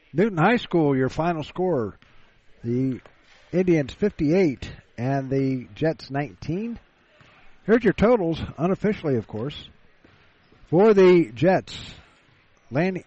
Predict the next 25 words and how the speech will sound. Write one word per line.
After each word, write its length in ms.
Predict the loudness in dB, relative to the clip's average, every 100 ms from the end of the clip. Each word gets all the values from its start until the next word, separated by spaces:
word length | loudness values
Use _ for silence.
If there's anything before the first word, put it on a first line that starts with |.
| -10
Lanny 340 | -4 -2 -2
Clement, 520 | -4 -4 -4 -6 -8
uh, 420 | -12 -6 -4 -4
had 220 | -4 -6 -8
four 240 | -6 -6
points. 400 | -6 -8 -8 -12 -20 _ _ _ _ _ _ _ _ 0
Kanan 380 | 2 2 -2 -10
Kitahara 580 | -2 2 4 4 4 4
had 440 | 2 2 2 0 -6
one. 560 | -8 -4 -4 -4 -10 -14 _ _ _ _ _ _ _ _ _ _
Kaylee 440 | 0 2 2 -2 -4
Helber 400 | -2 -2 -2 -2
had 300 | -2 -4 -8 -20
two. 540 | -12 -2 0 0 -2 -6 _ _ -8
Maddie 340 | -2 0 -2
Miller, 320 | -2 -4 -4 -6 -12
two. 460 | -10 -6 -4 -6 -12 _ _ _ _ _ _ _ -8
Peyton 280 | 0 0 2
Mextroff 560 | -2 -2 -2 -2 -2 -2
led 240 | -2 -2
the 460 | -2 0 0 -4 -8
Jets 280 | -2 -2 -2
with 120 | -12 -4
eight 240 | -4 -4
points, 440 | -8 -8 -8 -10